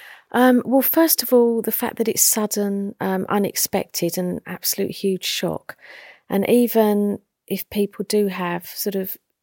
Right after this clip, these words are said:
really well-known mental health problems, it's still a huge shock. Um, and the fact that they chose to die over living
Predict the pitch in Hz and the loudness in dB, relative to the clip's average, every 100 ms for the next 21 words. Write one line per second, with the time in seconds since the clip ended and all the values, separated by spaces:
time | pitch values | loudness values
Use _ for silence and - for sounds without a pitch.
0 | _ _ - - _ - 208 190 185 190 | _ _ -20 -20 _ -2 2 2 4 4
1 | 185 185 196 190 190 190 - 160 160 175 | 6 4 4 4 2 -2 -4 -4 -4 -4
2 | 170 165 - 170 170 170 - - - 214 | -6 -6 -8 -8 -4 -4 -4 -4 0 0
3 | 165 165 - 180 175 - 185 160 - - | 0 -2 -6 -6 -6 -6 -4 -6 -10 -18
4 | - - - - - 196 190 190 190 _ | -20 -20 -20 -10 0 4 4 2 -2 _
5 | - - - 208 214 - 254 - - 208 | -20 -8 0 2 2 0 -2 -2 -6 -4
6 | - 202 196 190 185 _ _ - - 214 | 0 2 4 2 -2 _ _ -8 -2 0
7 | 202 - - - 196 208 196 185 185 - | 0 -4 -6 -8 -4 -2 0 0 0 0
8 | 196 196 196 202 240 - 156 147 165 | 0 2 0 2 2 2 -2 -2 -6